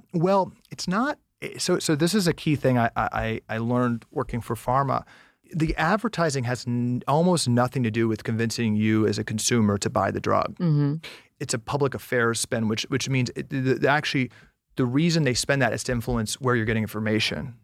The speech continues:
Speaker 2: Mm.
Speaker 1: So let's just look at covid, right? Let's look at the biggest issue in the world, that we, thirty percent of kids have prediabetes that were being brought to our knees from a budget and human capital standpoint on preventable conditions.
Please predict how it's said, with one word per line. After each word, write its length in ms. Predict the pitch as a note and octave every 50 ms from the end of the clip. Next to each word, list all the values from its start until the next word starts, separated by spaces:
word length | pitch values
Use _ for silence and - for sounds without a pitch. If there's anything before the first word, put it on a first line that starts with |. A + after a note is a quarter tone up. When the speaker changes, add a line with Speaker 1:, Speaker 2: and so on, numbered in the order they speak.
| _ _
Speaker 2:
Mm. 400 | E3+ E3 E3 E3 D#3+ D#3 D3 C3+
Speaker 1:
So 280 | C3 C3 D#3 D3+ C#3+ C#3+
let's 220 | C#3 C#3+ D#3 -
just 160 | - F3+ - E3+
look 140 | E3+ -
at 80 | C3 -
covid, 380 | - C3 C3 A#2+ G#2+ G2 F#2 G#2+
right? 280 | A2 A2 A2 A#2+ B2+ - - - _ _ _ _ _ _ _ -
Let's 220 | D3+ D3 - -
look 180 | D3 D3+ D3 -
at 120 | C#3+ C3+ - _ _ - -
the 80 | - C3+
biggest 260 | D#3 D#3+ D#3+ D#3 -
issue 200 | F3+ E3 - F#3
in 20 |
the 60 | F#3 F3+
world, 340 | G3+ C#4+ C#4+ A#2 G2 G2
that 140 | G#2+ A2 G#2+
we, 280 | B2+ B2 B2 B2 A#2+ A#2 - _ - - -
thirty 200 | D3 C#3+ C#3+ C#3
percent 240 | D#3 B2+ D3+ D#3+
of 40 | C#3+
kids 240 | - D3+ C#3+ C3+ -
have 180 | B2+ C3 C#3 C3 - _ _ _ _
prediabetes 560 | D3+ C#3 D3 D3 D3 C#3 D#3 F3+ D#3 B2 A2
that 160 | G#2 A2+ A2+ -
were 240 | B2 A#2+ A#2 A2+
being 360 | G#2+ G#2+ - B2+ B2 B2 B2 A#2
brought 200 | A#2+ A#2+ C3 -
to 80 | -
our 60 | B2+
knees 200 | A#2 B2+ C3+ C#3
from 140 | - - A#2+
a 40 | A2+
budget 300 | G#2+ A2 A2 A2+ A#2 A2+
and 120 | A2+ A2+
human 200 | A2 B2 A#2 A2+
capital 300 | G#2 - A2+ A2+ - A#2
standpoint 540 | A2+ - - B2 A#2+ A2+ G#2+ - B2 A2+ A2+
on 160 | A2+ A2 G#2+
preventable 480 | G#2+ - A#2 A2 A#2 A2+ A#2+ A#2 A#2 A2
conditions. 500 | - A#2+ A#2+ C#3+ D#3+ - - - - -